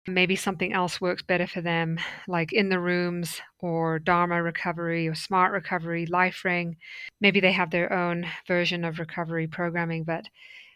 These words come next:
you know, recovery really, as we know, addiction is chronic disease and it needs long-term support. And the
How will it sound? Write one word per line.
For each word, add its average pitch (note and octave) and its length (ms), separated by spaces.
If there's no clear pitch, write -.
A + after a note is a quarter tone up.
you G3 100
know, F#3 80
recovery G3 520
really, F#3 480
as F#3+ 180
we E3+ 120
know, F#3 280
addiction F3+ 460
is E3 60
chronic F3+ 420
disease F3+ 500
and E3+ 120
it F3+ 120
needs F3 440
long-term F3+ 720
support. F3 640
And E3 260
the - 120